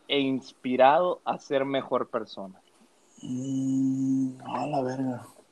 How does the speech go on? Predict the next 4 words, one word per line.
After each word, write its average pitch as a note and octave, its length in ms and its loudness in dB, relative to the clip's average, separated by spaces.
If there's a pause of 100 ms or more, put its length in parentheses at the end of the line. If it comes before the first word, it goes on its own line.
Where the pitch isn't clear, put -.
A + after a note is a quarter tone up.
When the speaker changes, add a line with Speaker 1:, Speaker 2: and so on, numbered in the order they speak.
(340)
Speaker 2:
Ok. A#2+ 240 -4 (2750)
Híjole, B2+ 440 2
güey. - 240 -2 (2750)
Mm. D#3+ 360 6